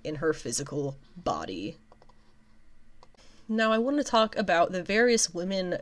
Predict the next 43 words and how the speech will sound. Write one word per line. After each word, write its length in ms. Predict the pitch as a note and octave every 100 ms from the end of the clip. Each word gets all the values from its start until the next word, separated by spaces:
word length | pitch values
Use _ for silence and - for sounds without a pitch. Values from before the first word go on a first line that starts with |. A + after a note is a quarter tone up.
| -
who 160 | F#3 E3+
become 380 | F3+ F3+ E3
allies 640 | - E3 E3+ D#3+ D#3 E3+ -
and 320 | D#3 D3+ C#3+
Clea 240 | - F3
encounters 840 | D#3+ D3+ - E3 D#3+ E3 D3+ D#3+ - -
throughout 380 | - E3+ D#3+ -
the 80 |
years. 600 | F3 G#3+ A3 G#3 G3+ - - - - - -
Um, 440 | F3+ F3 F3 E3 D#3
there 260 | - A3+ A#3+
is 220 | A#3 - - _ - -
a 60 | G3+
lot 340 | A3 A3+ -
of 240 | G#3 F#3+
women 360 | G#3 G3+ F#3 F3+
who, 380 | F3 F#3+ F3 - - - - - - - - - - - -
she 280 | - - B3+
seems, 480 | - F4+ F4+ - - -
she 220 | - - A#3+
seemed 280 | - C4
as 120 | B3+ G#3+
a 40 |
character 400 | - A3 G#3 F#3+
to 120 | F#3
have 180 | F#3+ G3
a 60 | F3+
way 200 | F#3 F#3
to 120 | G3
draw 420 | D#3+ F#3 F#3 G3
women 480 | F#3+ F#3 F3+ E3+ E3
who 120 | D#3+
needed 380 | F#3 F3 F#3+ E3
help 420 | D3 F3+ C#3 - -
to 300 | - - D#3+
her. 360 | C#3 A#2+ C3 G3+ - - - -
Um, 180 | F3+ E3+
and 100 | F3+
so 140 | -
there 160 | G#3 F#3+
are 40 |
multiple 440 | F#3+ B3 - C#4+ A3+
times 640 | - F3+ F3 E3 E3